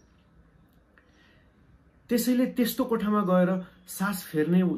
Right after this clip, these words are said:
जो कोहीलाई पनि कोभिड नाइन्टिन सङ्क्रमण हुन सक्छ। यसको मतलब यो होइन कि अब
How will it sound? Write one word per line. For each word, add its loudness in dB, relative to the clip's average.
जो 0
कोहीलाई 2
पनि 2
कोभिड -4
नाइन्टिन -4
सङ्क्रमण -10
हुन -10
सक्छ। -16
यसको 2
मतलब -2
यो 2
होइन 4
कि -2
अब -4